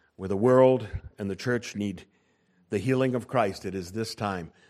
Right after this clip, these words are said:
Father, let the presence of the Savior be known by the Holy Spirit. Let him be present with us through the reading and proclamation of this, your holy word.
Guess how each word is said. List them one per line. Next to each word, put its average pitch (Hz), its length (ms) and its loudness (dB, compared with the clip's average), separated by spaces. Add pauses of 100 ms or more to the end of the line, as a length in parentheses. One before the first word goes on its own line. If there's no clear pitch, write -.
(240)
Father, 113 320 0
let 101 200 -6
the 120 80 -12
presence 117 540 -4
of 87 100 -14
the 90 100 -12
Savior 110 380 -4
be 92 160 -8
known 107 300 -2
by 95 120 -2
the 92 120 -6
Holy 104 240 -6
Spirit. 104 380 -8
Let 101 160 -8
him 101 100 -8
be 92 100 -12
present 110 440 -6
with 101 160 -8
us - 160 -16 (580)
through 110 120 -6
the 104 120 -2
reading 110 400 0 (220)
and - 160 -18
proclamation 110 720 0
of 101 160 -6
this, - 320 -4 (420)
your 95 180 -2
holy 110 280 2
word. 92 320 -6